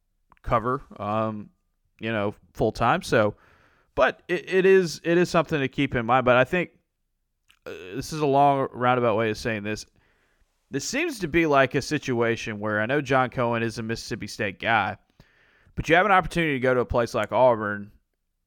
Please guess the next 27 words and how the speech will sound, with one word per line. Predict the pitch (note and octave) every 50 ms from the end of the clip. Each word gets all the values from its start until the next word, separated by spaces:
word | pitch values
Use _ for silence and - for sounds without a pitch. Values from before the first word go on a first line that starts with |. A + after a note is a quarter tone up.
| _ _ _ -
and | C#3 C#3+
he's | C#3+ C3 A2+
done | G#2 D#3+ G#3+ B3
a | A#3+
lot | F3+ C#3 B2+ C#3+ D3+ D#3+ E3
at | D#3+ D3
Mississippi | F#3 F3+ - - G3 E3+ E3+
State, | F3 - - G3 F#3+ F#3+
it | F3+ E3
looks | F3+ F3+ F3 -
like, | G#3 F#3+ F3 F3+ F3+ - - - - - _ _ _ _ _ _
but | D3+ D#3+
there's | D#3 G3 G#3+ F3
a, | F#3+ D#3+ - _ _ _ _
there's | - D3 F#3 G#3 G3+
a | G#3
ceiling | F3+ - - - D#4 D#4 C4+ F3+ B2+ G#2+ A#2+
on | B2 B2
what | C3 D3 D3+ -
you're | E3+ D3
gonna | D#3 D3+ C#3+
be | C#3 D3+ D3+
able | C#3+ C#3 C#3+
to | C3+ C3+
do | C3 D3 C#3+ C#3
in | C3+ C3+
Starkville. | - - F3+ D#3 C#3 - - G2 F2+ -